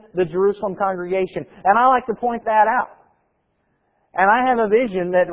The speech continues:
we can have lots more people than we have, but sometimes the problem is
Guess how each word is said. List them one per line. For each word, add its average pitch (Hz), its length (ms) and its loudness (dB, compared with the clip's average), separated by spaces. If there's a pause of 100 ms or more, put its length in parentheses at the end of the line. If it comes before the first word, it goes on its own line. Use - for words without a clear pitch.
(140)
we 214 180 -2
can 214 200 -6
have 208 180 2
lots 202 560 2
more 240 220 -2
people 226 340 -6
than 202 180 -6
we 202 120 -4
have, 214 380 -2
but 185 180 -6
sometimes 247 420 -8
the 226 80 -12
problem 214 340 -4
is - 60 -20